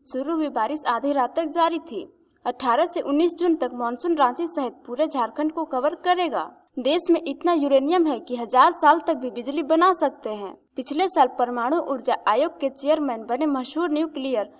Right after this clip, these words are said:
scientist डॉक्टर शेखर बसु ने शुक्रवार को जादूगोड़ा के नरवा पहाड़ uranium खदानों को देखने के बाद कहा कि भारत जल्द nuclear king बन जाएगा। देश अपना कदम बढ़ा चुका है, दुनिया हमारा लोहा मानेगी।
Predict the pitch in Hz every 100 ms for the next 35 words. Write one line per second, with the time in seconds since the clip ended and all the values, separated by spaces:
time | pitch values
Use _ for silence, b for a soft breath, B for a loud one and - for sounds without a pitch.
0 | B 247 220 233 247 240 - 233 220 -
1 | 320 320 269 320 285 285 320 320 247 -
2 | 233 240 254 311 311 220 196 214 240 330
3 | 320 330 320 240 190 _ 247 233 269 -
4 | 277 247 214 202 226 226 240 330 320 262
5 | 240 233 302 269 240 240 247 294 320 359
6 | 320 330 330 254 220 - _ - 233 240
7 | 220 302 247 294 277 233 240 302 - 247
8 | 247 226 - 302 294 311 339 294 - 202
9 | - - _ _ _ - 202 285 311 254
10 | 262 302 311 247 330 311 285 269 247 240
11 | 208 202 190 - _ _ _ - 233 247
12 | 311 277 240 247 302 269 277 311 285 220
13 | 208 190 175